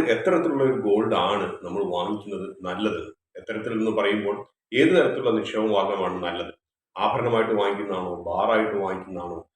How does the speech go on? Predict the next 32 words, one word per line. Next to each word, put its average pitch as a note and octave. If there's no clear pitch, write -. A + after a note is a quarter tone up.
ഡിജിറ്റൽ G#2+
ഗോൾഡ് G#2+
ആണോ, E2+
ഇ G#2
ടി B2
എഫ് -
ആണോ, F2
അല്ലെങ്കിൽ G2+
എം A2
സി D#3+
എക്സ് -
പോലത്തെ A#2
കമ്മോഡിറ്റി B2
എക്സ്ചേഞ്ചുകളിൽ G#2+
പൊസിഷൻസ് C3
എടുക്കുന്നതാണോ, F#2+
ഏതാണ് A2
നല്ലതെന്നുള്ളതിനെ F#2
കുറിച്ച്. -
അതേപോലെ C#3+
തന്നെ C#3+
കഴിഞ്ഞ B2+
കുറച്ച് A#2+
കാലങ്ങളായിട്ട് A2
നമുക്ക് G2+
അറിയുന്ന G2+
പോലെ F#2+
തന്നെ F#2
ഗോൾഡ് G2
ആകട്ടെ, G#2+
സിൽവർ G#2
ആകട്ടെ, -